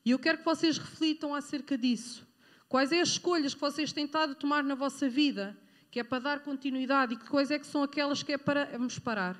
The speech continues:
eu não quero mais escolher isto, eu vou cortar por aqui. E às vezes tu podes pensar, mas eu não sei bem qual a decisão que eu vou tomar, qual é a escolha que eu vou fazer,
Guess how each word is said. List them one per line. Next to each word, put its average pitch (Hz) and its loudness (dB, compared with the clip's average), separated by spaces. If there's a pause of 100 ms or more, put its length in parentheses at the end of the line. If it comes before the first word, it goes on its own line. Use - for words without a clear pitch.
(440)
eu 233 -2
não 247 -2
quero 254 -4
mais 247 -2
escolher 233 -6
isto, - -12 (640)
eu 202 0
vou 247 2
cortar 254 0
por 247 -4
aqui. 202 -8 (440)
E 233 -6
às 262 -2
vezes 311 0
tu 302 -4
podes 311 0
pensar, 285 -2
mas 277 -2
eu 330 0
não 330 0
sei 320 -6
bem 311 -2 (380)
qual 330 2
a 320 -4
decisão 302 -6
que 302 -6
eu 294 -4
vou 285 -6
tomar, 269 -2
qual 302 -2
é 311 0
a - 2
escolha 311 -2
que - -14
eu 269 -4
vou 269 -6
fazer, 262 -4